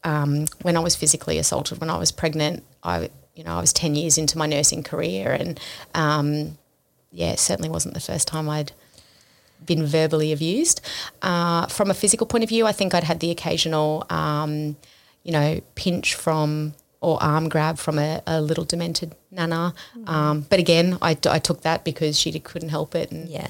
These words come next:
Speaker 1: didn't know, and I never reported it. And, um, yeah, it was certainly my one and only, touch wood, significant physical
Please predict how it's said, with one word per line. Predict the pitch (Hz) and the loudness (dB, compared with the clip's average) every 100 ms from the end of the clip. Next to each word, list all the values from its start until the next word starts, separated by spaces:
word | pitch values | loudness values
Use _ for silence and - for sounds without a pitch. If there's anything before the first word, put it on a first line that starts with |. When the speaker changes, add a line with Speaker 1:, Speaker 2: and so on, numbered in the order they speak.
| 151 | -8
Speaker 1:
didn't | 160 - | -6 -2
know, | 156 156 160 | 0 2 4
and | 156 | 2
I | 147 | 0
never | 156 170 | -2 -2
reported | 165 170 - - 156 156 | -2 -4 -6 -6 -4 -2
it. | 170 - - | -2 0 -2
And, | 165 160 - - - _ - | -2 -6 -8 -16 -20 _ -6
um, | 156 147 147 151 151 _ _ _ _ _ _ - | -4 -2 -2 -4 -10 _ _ _ _ _ _ 0
yeah, | 160 | 2
it | 143 | 4
was | - | 4
certainly | 190 175 160 | 4 4 2
my | 156 151 147 147 - - | 4 4 4 4 0 -10
one | 156 156 156 | -2 0 2
and | 147 | 2
only, | 143 143 139 139 | 4 4 2 2
touch | - - - | -2 -6 -4
wood, | 160 147 - - _ _ - | -2 -4 -8 -20 _ _ 0
significant | - - - - - - | 0 2 0 -2 -4 -6
physical | - - - 147 | -8 -12 -8 -8